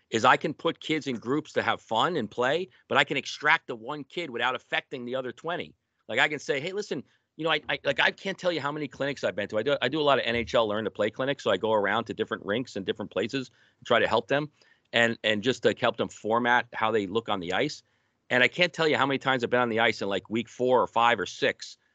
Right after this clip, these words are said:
where I see a kid has the wrong stick. Like, he's just holding the stick in the wrong hand, completely in the wrong hand. I'm like, "It, it,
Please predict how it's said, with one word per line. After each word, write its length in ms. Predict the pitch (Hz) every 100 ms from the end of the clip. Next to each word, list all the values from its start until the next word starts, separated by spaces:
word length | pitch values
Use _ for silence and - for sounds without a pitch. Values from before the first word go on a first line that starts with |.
| _
where 140 | 113 117
I 40 |
see 260 | 107 - 139
a 40 |
kid 340 | 113 - 139 110
has 200 | 120 107
the 80 |
wrong 360 | 107 120 120 113
stick. 480 | - - 120 - _ _ _ -
Like, 100 | 117
he's 80 | 123
just 140 | 131
holding 260 | 143 143 113
the 80 |
stick 280 | 98 - 139
in 60 | 95
the 60 |
wrong 220 | 104 120 101
hand, 260 | 143 131 - _
completely 340 | - 117 233 135
in 60 |
the 60 | 87
wrong 180 | 85 78
hand. 220 | 71 53 _ _ -
I'm 40 |
like, 120 | 131 135
"It, 160 | 143 -
it, 200 | 131